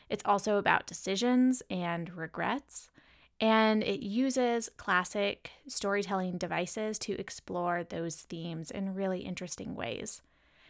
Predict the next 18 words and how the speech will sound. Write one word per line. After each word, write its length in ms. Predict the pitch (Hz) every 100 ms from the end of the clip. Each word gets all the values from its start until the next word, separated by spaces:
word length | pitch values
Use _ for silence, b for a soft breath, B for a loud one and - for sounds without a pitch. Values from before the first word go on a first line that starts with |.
| b b -
It 160 | 254 -
also 360 | 226 262 427
pairs 340 | 403 294 277 233
well 160 | 214
in 140 | 214 202
terms 260 | 208 190
of 100 | 180
setting, 400 | - 185 - - -
not 180 | 202
in 80 | 240
terms 240 | 233 240 233
of 160 | 226
place, 460 | - 185 175 208 -
but 260 | 196 180
in 80 | 196
terms 320 | 190 180 175
of 240 | 175 170 -
time. 560 | - 185 170 202 294